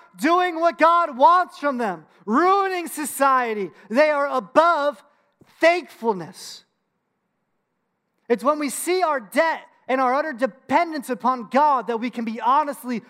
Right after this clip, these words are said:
humbly changed. Thank the Lord the gospel allows us to be honest with our wicked hearts and hopeful in our perfect Savior.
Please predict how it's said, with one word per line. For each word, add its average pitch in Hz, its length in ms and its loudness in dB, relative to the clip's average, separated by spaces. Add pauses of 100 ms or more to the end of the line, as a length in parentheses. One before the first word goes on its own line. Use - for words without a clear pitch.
(140)
humbly 226 600 -2 (240)
changed. 214 840 -4 (960)
Thank 339 160 -2
the 403 80 0
Lord 302 300 -4
the 262 80 -8
gospel 254 520 -2
allows 214 320 -2
us 196 120 -12
to 220 80 -14
be 208 160 -2
honest 220 480 -2
with 202 160 -6
our 220 140 -2
wicked 233 440 -8
hearts 233 540 -4
and 220 160 -8
hopeful 208 560 -4
in 208 120 -8
our 214 120 -6
perfect 180 400 -14
Savior. 214 680 -12